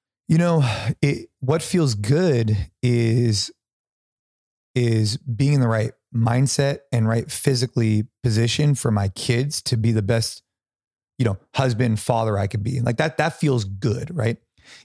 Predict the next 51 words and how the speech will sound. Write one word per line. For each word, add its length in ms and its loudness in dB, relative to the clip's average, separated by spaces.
It 120 0
feels 300 0
good 540 0
to 160 0
have 240 0
a 60 0
team 520 0
around 320 0
me 320 2
and 200 0
a 120 0
business 460 -2
that 80 -2
we 100 0
really 260 0
feel 360 -2
prideful 560 -2
in. 180 2
And 160 2
those 180 2
are 80 2
things 200 2
I 40 2
wanna 220 2
lean 320 2
more 180 2
into, 360 0
right? 200 -2
Is 240 -2
how 160 0
do 80 0
we 100 2
attract 440 -2
more 160 0
people 260 -2
to 40 0
our 120 0
brand 240 0
of 60 -2
N 120 2
C 160 -2
Fit 420 -4
to 100 -2
get 220 0
in 100 2
great 200 -2
workouts 460 -2
to 140 -6
impact 340 -2
their 120 -4
life? 300 -10